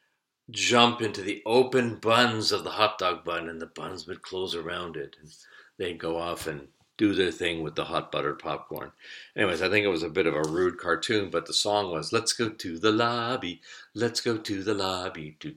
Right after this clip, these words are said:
do, do, do, do, do." First of all, it's got the do, do, do, do, do, similar to the Green Eggs and Ham, um, but it's something I always think of in an intermission. Now, I've learned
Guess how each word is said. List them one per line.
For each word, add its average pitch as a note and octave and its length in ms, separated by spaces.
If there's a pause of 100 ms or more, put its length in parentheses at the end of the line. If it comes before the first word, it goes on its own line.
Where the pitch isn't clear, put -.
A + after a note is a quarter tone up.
do, D#2+ 240
do, F#2+ 140
do, F2 240
do, F#2 280
do." - 100 (160)
First - 220
of C#2 60
all, C#2+ 120
it's - 120
got D#2 180
the D#2+ 80
do, F2 220 (100)
do, G#2+ 100
do, F#2 220
do, F#2+ 120
do, F2+ 180 (560)
similar A#2 540
to G#2 160
the F#2 100
Green F#2+ 240
Eggs F2+ 220
and E2+ 100
Ham, G2 300 (1400)
um, F2 600
but G#2+ 160
it's G#2+ 120
something G2 320
I D#2+ 220 (460)
always G2+ 480
think A#2+ 260
of D#2 260 (680)
in G#2 160
an G2 100
intermission. E2 560
Now, F#2 200
I've G#2+ 140
learned A#2 520